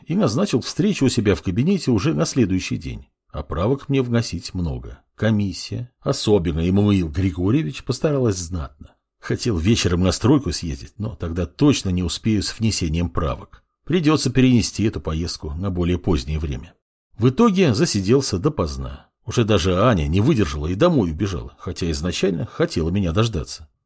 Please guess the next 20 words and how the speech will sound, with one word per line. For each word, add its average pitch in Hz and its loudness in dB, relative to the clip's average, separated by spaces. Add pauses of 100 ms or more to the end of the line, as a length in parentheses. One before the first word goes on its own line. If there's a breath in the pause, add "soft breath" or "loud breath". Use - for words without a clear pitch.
(120)
Вроде 107 0
как 95 -6
уходить 104 -2
раньше 104 -4
начальства 90 -2
нельзя. 113 -6
Что-то - -6
такое 101 0
она 73 -4
мне 76 -4
сказала 135 2
на 85 -6
прямой 98 0
вопрос, 107 -2
почему 113 -2
еще 98 0
на 90 0
рабочем 98 2
месте - 0
сидит. - -10